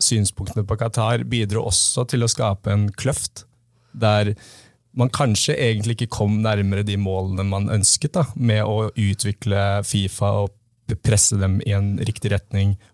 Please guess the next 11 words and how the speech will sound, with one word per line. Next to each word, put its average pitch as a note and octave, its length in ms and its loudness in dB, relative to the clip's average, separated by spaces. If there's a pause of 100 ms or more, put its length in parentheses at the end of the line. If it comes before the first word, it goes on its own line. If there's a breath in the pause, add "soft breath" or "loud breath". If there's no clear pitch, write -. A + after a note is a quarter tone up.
(140)
og G#2+ 160 4
gjøre G2 180 2
det G2 140 -4
bedre F#2+ 240 -2
for G#2 100 -2
migrantarbeiderne G2+ 840 -2
i G#2 80 -2
Qatar. A#2 400 0 (500 loud breath)
Kanskje, A2 520 2 (1500)
kanskje, B2+ 320 4
eh, B2 420 -4